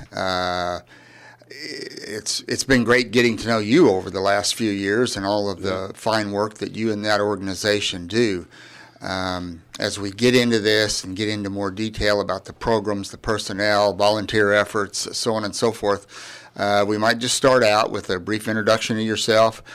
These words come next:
Speaker 2: Sure.
Speaker 1: uh, education and work experience, and then maybe just roll right on into at least the beginning, uh, description of the club, uh, its primary goals. Um,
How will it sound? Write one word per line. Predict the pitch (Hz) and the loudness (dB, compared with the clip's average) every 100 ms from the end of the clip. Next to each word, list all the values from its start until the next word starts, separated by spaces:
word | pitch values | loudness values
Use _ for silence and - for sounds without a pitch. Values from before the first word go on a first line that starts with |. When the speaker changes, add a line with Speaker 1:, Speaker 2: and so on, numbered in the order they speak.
| - | -14
Speaker 2:
Sure. | 147 - | -14 -4
Speaker 1:
uh, | 101 101 101 101 | 2 4 6 6
education | 104 104 101 117 107 113 | 4 2 2 2 2 0
and | 104 101 | -2 0
work | 104 107 107 | 0 0 -2
experience, | 101 - 110 107 110 110 - - - - - | -8 -4 -2 -2 -2 -4 -8 -12 -20 -20 -4
and | 135 175 | 0 4
then | 262 | 4
maybe | 226 214 190 170 | 4 4 2 2
just | 143 147 139 135 | 0 0 0 4
roll | 143 135 123 | 6 8 8
right | 143 226 | 6 6
on | 185 165 160 147 | 6 8 8 6
into | 135 135 - 135 127 | 4 2 2 4 6
at | 123 | 4
least | 123 131 - | 2 0 0
the | 110 | -2
beginning, | 104 95 117 160 180 156 151 143 - - - _ - | -2 0 2 4 4 2 2 -2 -12 -20 -20 _ -2
uh, | 113 113 113 110 110 107 | 2 4 4 6 4 2
description | 113 113 - - 143 - 139 131 | -2 -2 0 4 2 4 4 4
of | 120 110 | 2 2
the | 110 | -2
club, | - - 98 90 85 - - - - - | -2 0 2 0 -2 -8 -20 -20 -20 -4
uh, | 107 107 107 107 | 2 4 6 4
its | 107 - | 2 -2
primary | - 127 123 120 113 | 0 2 4 4 4
goals. | 98 104 90 87 - - - - - - | 2 0 0 -4 -10 -14 -18 -20 -20 -12
Um, | - 110 107 104 104 101 98 | 0 2 4 4 4 2 0